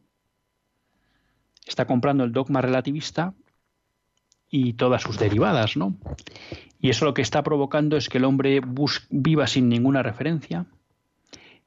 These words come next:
que el hombre realmente se crea que se puede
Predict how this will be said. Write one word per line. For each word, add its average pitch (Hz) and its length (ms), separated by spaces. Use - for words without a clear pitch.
que - 80
el 131 80
hombre 147 260
realmente 139 540
se 127 160
crea 143 400
que 123 140
se 120 180
puede 139 480